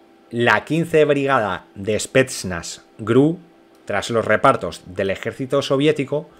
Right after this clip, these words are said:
pasó a pertenecer a Uzbekistán. Y esta unidad será la que participe en Tayikistán, llevando a cabo operaciones militares de gran complejidad y formando a las milicias del Frente Popular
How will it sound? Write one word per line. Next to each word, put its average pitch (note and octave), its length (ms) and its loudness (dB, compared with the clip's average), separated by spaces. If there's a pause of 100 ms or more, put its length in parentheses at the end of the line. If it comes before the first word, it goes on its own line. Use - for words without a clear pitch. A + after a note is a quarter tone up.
(500)
pasó A#2 320 2
a B2+ 60 6
pertenecer C3+ 720 2
a G#2+ 180 2
Uzbekistán. F#2+ 760 -2 (920)
Y C#3 140 2
esta E3+ 180 4
unidad D#3+ 460 4
será G#2+ 280 -4
la A#2+ 120 0
que A2+ 140 -2
participe G#2+ 760 -4
en F#2+ 120 -8
Tayikistán, G2 720 -4 (600)
llevando A2+ 400 2
a A#2 60 4
cabo A2+ 340 6
operaciones G#2 640 -2
militares A#2+ 580 -2
de F#2 160 -4
gran G#2+ 260 -2
complejidad D3 640 0 (540)
y F#3+ 160 4
formando C#3+ 640 4
a G#2 140 -6
las G2+ 180 -4
milicias A#2+ 500 -2
del F#2 160 -6
Frente B2 300 2
Popular D#3 520 2